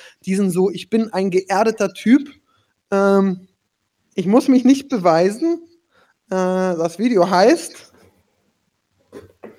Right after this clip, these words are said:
Gescheiterter YouTuber. Jetzt, groß geschrieben, erfolgreicher Unternehmer, Ausrufezeichen. Clemens Alive, früher YouTuber, jetzt Unternehmer mit seinem,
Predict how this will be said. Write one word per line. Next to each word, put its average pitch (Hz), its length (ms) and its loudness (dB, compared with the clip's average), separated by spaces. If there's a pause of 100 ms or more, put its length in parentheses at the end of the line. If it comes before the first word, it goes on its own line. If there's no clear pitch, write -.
(800)
Gescheiterter 185 800 -6
YouTuber. 160 680 -8
Jetzt, 226 760 0
groß 277 360 4
geschrieben, 214 480 -8 (280)
erfolgreicher 185 840 -2
Unternehmer, 165 800 -6
Ausrufezeichen. 165 1040 -8 (460)
Clemens 214 640 0
Alive, 170 540 -4 (120)
früher 254 280 2
YouTuber, 208 440 0
jetzt 208 520 0
Unternehmer 196 720 -2
mit 240 300 0
seinem, 196 420 -2